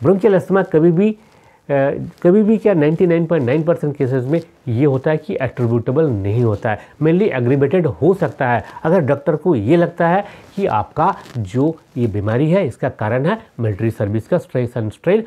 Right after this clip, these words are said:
और कोई अन्य कारण होगा तो। So फ्रेंड्स, अगर आपका ये है तो आपको ज़रूर डिसेबिलिटी पेंशन मिलेगा। उम्मीद है कि आपका जो क्वेश्चन था उसका जवाब मैं सही से दे पाया हूँ।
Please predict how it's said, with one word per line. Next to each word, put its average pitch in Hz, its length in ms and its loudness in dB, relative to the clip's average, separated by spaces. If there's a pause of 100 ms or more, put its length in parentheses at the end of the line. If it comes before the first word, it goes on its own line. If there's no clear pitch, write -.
(140)
और 220 180 0
कोई 208 220 0
अन्य 139 240 0
कारण 101 280 -4 (160)
होगा 107 240 -2 (380)
तो। 113 220 2 (580)
So 220 80 2
फ्रेंड्स, 240 280 0 (200)
अगर 180 260 0 (460)
आपका 180 380 0
ये 135 220 2
है 185 300 -2 (200)
तो 170 80 0
आपको 139 340 0
ज़रूर 117 300 -2
डिसेबिलिटी 120 360 -2
पेंशन 120 400 -4
मिलेगा। 104 500 -4 (200)
उम्मीद 190 260 2
है 220 120 4 (300)
कि 202 180 -4 (120)
आपका 151 440 -2 (260)
जो 147 280 -2 (120)
क्वेश्चन 151 340 0
था 185 340 -4 (140)
उसका 165 240 0
जवाब 131 300 2
मैं 165 200 0 (160)
सही 135 180 0
से 202 160 0
दे 135 300 0
पाया 113 220 -4
हूँ। 95 240 -6